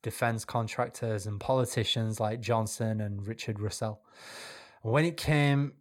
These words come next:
to especially useful guys like Lyndon Johnson, even the Sweet A F members who didn't kick money directly into his campaign war chest made themselves useful in other ways. So, for example,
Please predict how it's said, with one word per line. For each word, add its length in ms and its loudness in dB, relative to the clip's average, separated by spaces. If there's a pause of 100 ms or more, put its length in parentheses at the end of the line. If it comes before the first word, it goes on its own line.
(100)
to 360 2
especially 540 2
useful 420 2
guys 360 2
like 160 2
Lyndon 400 0
Johnson, 720 -4 (640)
even 300 4
the 80 4
Sweet 480 -2
A 160 0
F 240 -4
members 520 0
who 140 -4
didn't 540 0 (100)
kick 380 0
money 480 0
directly 560 4
into 240 0
his 360 0
campaign 540 -2
war 220 2
chest 500 -8 (540)
made 280 2
themselves 420 0
useful 380 -2
in 280 -2 (100)
other 160 -4
ways. 360 -4
So, 280 -2
for 200 2
example, 680 0